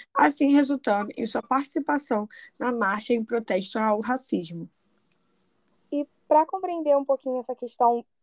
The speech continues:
Speaker 2: do racismo, né, a gente precisa da, da segregação que acontecia no, no momen-, no filme, acontecia na história, a gente precisa voltar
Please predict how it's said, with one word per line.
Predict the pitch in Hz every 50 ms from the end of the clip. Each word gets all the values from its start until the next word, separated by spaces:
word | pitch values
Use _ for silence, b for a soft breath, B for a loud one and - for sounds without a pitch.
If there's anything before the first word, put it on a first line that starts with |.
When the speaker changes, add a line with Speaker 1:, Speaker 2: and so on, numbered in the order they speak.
| _ _ -
Speaker 2:
do | 226 214 240
racismo, | 226 233 240 240 - - - 254 254 277 294 294 277
né, | 254 240
a | 233
gente | 226 233 240 _
precisa | - 262 233 - 254 233 262 262 262 _ _ _ _ _ _ _ _ _ _
da, | - 233 240
da | - 214 233
segregação | 226 - 233 220 254 269 277 285 269 _ - 269 254 277 311
que | -
acontecia | 302 277 - 254 240 254 247 233 _ - 247 247 247 240
no, | 233 226 226 226 226 -
no | 202 233
momen-, | 233 226 220 214 214 214 220
no | 220 233 233
filme, | _ - 269 254 269 285 277 262
acontecia | 233 - 240 226 233 233 - 240 220 214
na | 220 220 220 220 247
história, | 262 - - - 240 226 233 240 269 277
a | 269
gente | 262 269 269 _
precisa | _ - 277 254 277 285 - _
voltar | _ 233 226 254 277 294 339 _ _ - 277 254 269